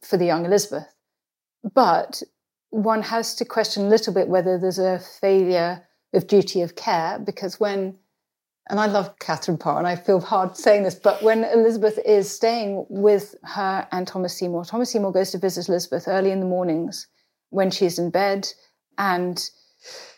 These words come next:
tries to reach her under the covers, tries to smack her bottom, tries to tickle her. She gets up earlier and earlier in order to be dressed because he doesn't really bother with her if she's out of her nightgown.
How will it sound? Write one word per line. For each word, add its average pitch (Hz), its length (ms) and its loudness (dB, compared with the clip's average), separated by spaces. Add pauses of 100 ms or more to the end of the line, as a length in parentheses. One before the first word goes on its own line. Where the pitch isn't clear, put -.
(220)
tries 190 320 4
to - 120 -6
reach 202 240 4
her 180 200 -2
under 170 220 -4
the 185 80 -12
covers, 226 920 -2
tries 170 340 -8
to 196 60 -8
smack - 340 -6
her - 200 -10
bottom, 214 840 -2 (120)
tries 170 280 -8
to 190 140 -4
tickle 214 500 4
her. 185 500 -2
She - 140 -4
gets 208 200 4
up 202 220 -4
earlier 208 300 2
and 202 100 -2
earlier 185 240 0
in 190 80 -2
order 185 180 -4
to - 140 -10
be 190 100 -2
dressed - 600 -2
because 175 240 -6
he 190 40 -6
doesn't 180 160 -4
really 190 140 0
bother 185 300 -2
with 175 160 -4
her 180 160 -2
if 180 80 -6
she's 185 160 -2
out 165 220 -6
of 180 100 -16
her 165 100 -6
nightgown. 175 600 -6